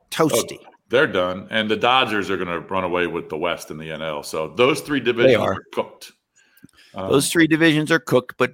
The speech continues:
Speaker 1: back to you for a second,
Speaker 2: <clears throat>
Speaker 1: fourteen and six. And really, you, you've had quite a few plus money.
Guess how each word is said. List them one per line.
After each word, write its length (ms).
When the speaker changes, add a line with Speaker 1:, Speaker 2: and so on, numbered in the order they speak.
Speaker 1:
back 300
to 100
you 260
for 180
a 60
second, 360
Speaker 2:
<clears throat> 140
Speaker 1:
fourteen 500
and 200
six. 600
And 280
really, 540
you, 140
you've 140
had 260
quite 320
a 60
few 500
plus 420
money. 380